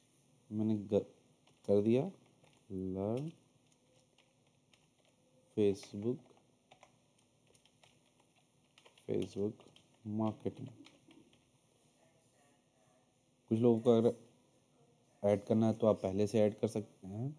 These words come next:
यहाँ पे देखिए आपको public रखना है, private रखना है। मैंने इसे public कर दिया।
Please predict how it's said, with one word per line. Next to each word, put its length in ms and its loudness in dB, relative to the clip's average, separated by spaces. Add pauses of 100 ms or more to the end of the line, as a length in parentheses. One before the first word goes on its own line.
(960)
यहाँ 140 6
पे 100 6
देखिए 300 6
आपको 180 2
public 360 4
रखना 240 0
है, 80 2
private 380 4
रखना 260 -6
है। 260 -16 (1800)
मैंने 220 -4
इसे 140 -2
public 400 -2
कर 140 4
दिया। 260 4